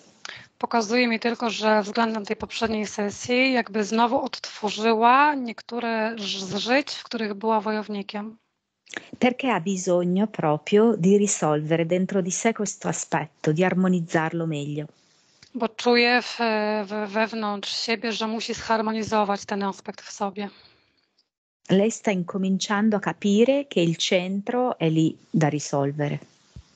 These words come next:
Speaker 1: I zaczyna rozumieć, że tam jest to centrum, do, które należy teraz rozwiązać.
Speaker 2: È quello il nodo da sciogliere.
Speaker 1: I to jest ten węzeł, który należy rozwiązać.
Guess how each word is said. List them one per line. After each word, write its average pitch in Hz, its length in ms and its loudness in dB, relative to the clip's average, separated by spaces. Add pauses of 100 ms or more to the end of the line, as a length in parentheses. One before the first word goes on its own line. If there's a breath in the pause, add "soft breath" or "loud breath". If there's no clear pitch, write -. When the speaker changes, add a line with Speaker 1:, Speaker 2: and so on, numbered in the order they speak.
(680 loud breath)
Speaker 1:
I 233 40 -10
zaczyna 220 320 -2
rozumieć, 220 420 -2
że 202 140 -6
tam 214 220 0
jest 202 160 -6
to 202 100 -10
centrum, 196 580 -4
do, 196 240 0
które 202 220 -6
należy 196 340 -2
teraz - 460 -6
rozwiązać. 190 880 -8 (600)
Speaker 2:
È 190 60 2 (100)
quello 233 260 -2
il 214 100 6
nodo 165 280 4
da 156 100 2
sciogliere. 151 560 -4 (1160 loud breath)
Speaker 1:
I 220 60 -10
to 233 120 0
jest 220 240 2
ten 208 500 0
węzeł, 208 500 0
który 214 220 -4
należy 196 400 -2
rozwiązać. 190 880 -4